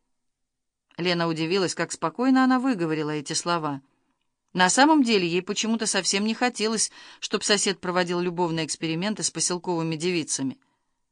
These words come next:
Убрав со стола грязную посуду, женщины принесли из кухни самовар, вазочки с вареньем и сладостями. «А знаете, Лена», Эльвира Андреевна разрезала на части шоколадный торт,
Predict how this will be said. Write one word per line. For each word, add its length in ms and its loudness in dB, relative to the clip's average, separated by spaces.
Убрав 380 2
со 100 -2
стола 280 0
грязную 460 -4
посуду, 500 0
женщины 640 0
принесли 440 2
из 100 -2
кухни 280 -6
самовар, 640 0
вазочки 540 2
с 100 -2
вареньем 520 -2
и 40 -4
сладостями. 720 -8
«А 160 4
знаете, 440 2
Лена», 380 -2
Эльвира 380 2
Андреевна 560 0
разрезала 580 0
на 120 -4
части 320 -4
шоколадный 580 -4
торт, 380 -8